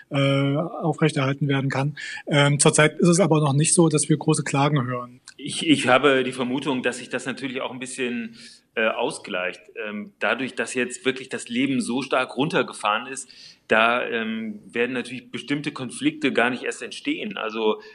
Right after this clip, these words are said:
Speaker 2: äh, eine Kneipenschlägerei gibt es nicht, wenn die Kneipe geschlossen ist. Also eine ganze Reihe von Delikten, um die sich die Polizei sonst kümmern muss,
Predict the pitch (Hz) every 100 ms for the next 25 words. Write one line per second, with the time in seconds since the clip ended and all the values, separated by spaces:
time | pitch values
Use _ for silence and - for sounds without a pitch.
0 | - 113 110 117 - 123 165 139 - 110
1 | 110 101 110 135 - - 127 - 127 -
2 | 135 139 - 208 - 107 - 101 - 98
3 | 95 - _ - - 117 120 120 120 139
4 | 135 120 - - 120 120 139 139 117 143
5 | 147 143 123 127 147 147 123 120 131 -
6 | 117 127 117 123 117 110 131 - - 151
7 | 160 165 170